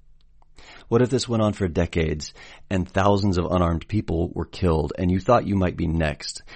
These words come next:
And if you had the option to just agree to leave each other alone, you would have taken it? You would have taken it a thousand times, you would have taken it, but that's not an option? Would that be enough to make you angry?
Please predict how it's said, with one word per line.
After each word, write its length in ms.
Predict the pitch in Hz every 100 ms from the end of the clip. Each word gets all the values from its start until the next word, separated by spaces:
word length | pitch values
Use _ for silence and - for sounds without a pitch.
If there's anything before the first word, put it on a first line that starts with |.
| - -
And 120 | 95
if 80 | 104
you 100 | 117
had 200 | 135 127
the 100 | -
option 360 | 101 104 113
to 100 | 98
just 240 | 90 95 98
agree 360 | 78 85 101
to 140 | 101 82
leave 300 | 76 87 98
each 160 | 104 95
other 160 | 85
alone, 440 | 82 78 82 98 95
you 100 | 76
would 100 | 71
have 140 | -
taken 400 | - 113 117 165
it? 200 | 180 - - - - - - - _ _
You 100 | -
would 80 | 92
have 80 | 90
taken 300 | - 135 135
it 80 | 104
a 80 | 92
thousand 460 | 101 92 92 92
times, 340 | 87 85 87 82
you 60 |
would 100 | 80
have 80 | -
taken 340 | - 90 95
it, 100 | 90
but 140 | 85 80
that's 320 | 82 - -
not 340 | 78 80 80
an 100 | -
option? 420 | 78 80 - 120 127 - - - - - - - - - - - -
Would 140 | 85
that 140 | 92
be 100 | 113
enough 240 | 117 120 -
to 80 | 135
make 200 | 131 120
you 60 |
angry? 380 | 120 131 147